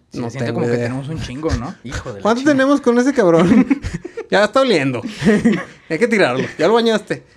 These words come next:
Speaker 1: Sí, no, ya.
Speaker 2: Ajá, sí se siente como mil años con Donald Trump.
Speaker 1: Ah, en el setenta y nueve predijo la disolución de la Unión Soviética.
Speaker 2: Ujú.
Speaker 1: ¿Qué pasó?
Speaker 2: Ok.
Speaker 1: ¿Sí pasó?
Speaker 2: Sí.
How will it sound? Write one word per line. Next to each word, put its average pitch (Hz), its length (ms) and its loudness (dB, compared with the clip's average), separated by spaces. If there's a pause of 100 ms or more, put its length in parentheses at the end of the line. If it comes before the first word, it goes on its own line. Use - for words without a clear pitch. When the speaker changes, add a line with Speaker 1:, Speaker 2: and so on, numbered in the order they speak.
(260)
Speaker 1:
Sí, 135 220 -16
no, 143 160 -16
ya. 135 300 -16 (200)
Speaker 2:
Ajá, 143 360 -6
sí 160 160 -2
se 196 100 -2
siente 196 260 -2
como 175 240 0
mil 160 240 2
años 156 300 0
con 151 160 -2
Donald 147 300 -2
Trump. 139 320 -8
Speaker 1:
Ah, 165 160 -6
en 160 60 -6
el 160 100 -6
setenta 165 340 -10
y 151 60 -6
nueve 175 260 -2
predijo 160 420 -6
la 127 280 -6
disolución 120 440 -12
de 147 80 -10
la 139 80 -10
Unión 117 200 -10
Soviética. 123 640 -16 (200)
Speaker 2:
Ujú. 120 300 -6
Speaker 1:
¿Qué 170 60 -10
pasó? - 420 -18 (360)
Speaker 2:
Ok. 117 180 -12 (300)
Speaker 1:
¿Sí - 140 -20
pasó? 120 260 -18
Speaker 2:
Sí. - 340 -8